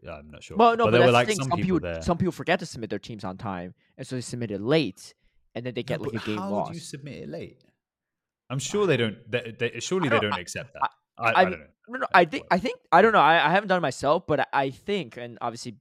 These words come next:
Speaker 2: judges or whoever can correct me if I'm mistaken, I think they can play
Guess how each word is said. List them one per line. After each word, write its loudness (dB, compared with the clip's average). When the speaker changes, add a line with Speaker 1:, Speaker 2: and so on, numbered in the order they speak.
Speaker 2:
judges -2
or -4
whoever -4
can -12
correct -10
me -14
if -14
I'm -12
mistaken, -10
I -2
think -6
they 2
can -6
play -6